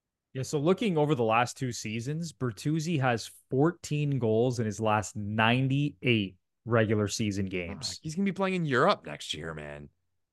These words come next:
Speaker 2: Like, what?
Speaker 1: Like,
Speaker 2: What?
Speaker 1: what a fall from grace, because he showed, like, really nice flashes. That year, he was a thirty goal scorer for the Red Wings. And then, like I said, he was a two-time twenty goal scorer before that.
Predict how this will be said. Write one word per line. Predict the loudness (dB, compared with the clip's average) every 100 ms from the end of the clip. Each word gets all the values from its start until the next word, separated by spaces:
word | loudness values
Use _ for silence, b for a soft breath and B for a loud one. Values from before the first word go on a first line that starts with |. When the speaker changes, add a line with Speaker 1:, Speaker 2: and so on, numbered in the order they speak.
| _
Speaker 2:
Like, | -2 0
what? | 4
Speaker 1:
Like, | 6 6
Speaker 2:
What? | 4 8
Speaker 1:
what | 10 12
a | 10
fall | 8 10 12 10
from | 8 4
grace, | 6 6 6 2
because | -2 4 4 4 -2 _ _ _ -4
he | 2 4
showed, | 4 6 8 8 4
like, | 2 0
really | -2 2 4 6 6
nice | 4 0 -4
flashes. | -4 0 2 2 -4 -2
That | 0 4
year, | 6
he | 6
was | 4 2
a |
thirty | 2 2 4
goal | 2 0
scorer | 0 4 4 4
for | 0
the | -2
Red | 0 2
Wings. | 2 0 0
And | -2
then, | -2 0
like | 2 2
I |
said, | 0 0 -2 -4 -10
he | -2
was | 0 0
a |
two-time | 0 0 2 2 2
twenty | 2 0 0
goal | 2 0
scorer | 0 0 2 2
before | -2 -4 2 4 4
that. | 4 2 -2